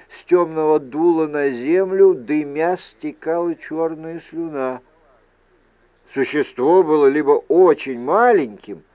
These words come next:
либо прижималось к земле. Я никак не мог понять, изучает оно всех нас сразу или исключительно меня. Наклонившись, я ухватил Шалтая за пояс,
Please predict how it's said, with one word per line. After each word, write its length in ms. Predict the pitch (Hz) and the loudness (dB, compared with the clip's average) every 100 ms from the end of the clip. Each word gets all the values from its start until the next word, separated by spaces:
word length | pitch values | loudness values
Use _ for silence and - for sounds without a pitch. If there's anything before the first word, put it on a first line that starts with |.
| _ _ _ _ _ | _ _ _ _ _
либо 340 | 113 143 165 180 | -2 2 4 4
прижималось 760 | 180 190 175 190 190 196 160 | 4 4 4 2 4 2 0
к 60 | 160 | -6
земле. 500 | 196 196 170 117 - - | -4 -2 0 -2 -6 -8
Я 200 | 123 156 | -2 0
никак 340 | 175 185 196 165 | -2 -2 -4 -4
не 80 | 196 | -4
мог 240 | 202 - | -4 -4
понять, 480 | 208 208 180 110 _ - | -4 -2 -2 -6 _ -12
изучает 1120 | 127 147 127 135 - - 120 131 139 156 151 160 | -6 -6 -6 -12 -12 -8 -4 -2 -2 -4 -6 -8
оно 380 | 156 156 160 160 | -8 -4 -6 -6
всех 500 | - - 156 156 139 | -12 -10 -8 -8 -10
нас 240 | 156 156 | -10 -10
сразу 680 | - 143 156 156 156 151 156 _ _ _ _ _ _ _ _ | -10 -6 -2 0 0 -4 -10 _ _ _ _ _ _ _ _
или 260 | 110 101 110 | -16 -14 -14
исключительно 800 | - 113 101 113 101 98 95 95 | -14 -16 -16 -14 -16 -16 -16 -18
меня. 640 | 95 90 82 87 139 170 _ _ _ _ _ _ _ _ _ _ - | -20 -20 -20 -12 -12 -12 _ _ _ _ _ _ _ _ _ _ -12
Наклонившись, 960 | 135 127 120 110 117 151 - 120 - _ _ _ _ _ _ - | -10 -6 -6 -6 -8 -12 -6 -6 -8 _ _ _ _ _ _ -20
я 320 | 107 131 165 | -4 0 2
ухватил 800 | 160 - 139 160 165 180 202 190 | 0 -4 -4 -2 -2 2 4 2
Шалтая 920 | - 170 208 196 - 196 110 95 98 | -2 0 0 0 -2 -2 -2 -2 -4
за 180 | 101 143 | -4 -6
пояс, 600 | 151 139 95 67 - - | -6 -8 -8 -8 -14 -20